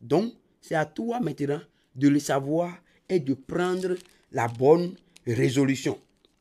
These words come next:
Et lorsque tu prends cette bonne résolution, qu'est-ce qui va se passer ? Alors, tu dois manger la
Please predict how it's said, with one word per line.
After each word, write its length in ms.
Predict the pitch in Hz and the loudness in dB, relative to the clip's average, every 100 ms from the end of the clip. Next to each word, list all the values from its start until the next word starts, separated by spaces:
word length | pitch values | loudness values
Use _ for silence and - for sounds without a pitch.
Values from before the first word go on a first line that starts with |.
| _ _ _ _ _ | _ _ _ _ _
Et 80 | 160 | 8
lorsque 360 | 190 262 277 | 10 8 2
tu 120 | 240 240 | -2 0
prends 180 | 254 | 2
cette 180 | 247 220 | 2 4
bonne 180 | 165 190 | 6 6
résolution, 580 | 147 147 151 143 185 190 _ _ _ - | 2 2 0 0 -4 -6 _ _ _ 8
qu'est-ce 200 | 247 254 | 8 6
qui 60 | |
va 200 | 196 175 | 6 6
se 80 | 175 | 6
passer ? 340 | 139 127 98 - - - _ _ | 0 0 -4 -12 -20 -20 _ _
Alors, 400 | 151 190 220 220 - - _ - | 8 10 8 6 -6 -20 _ 8
tu 160 | 349 | 8
dois 420 | 170 156 180 220 202 | 8 2 6 6 6
manger 960 | 131 156 196 214 208 185 131 170 233 | 2 4 8 10 8 4 6 8 8
la 220 | 170 143 | 4 0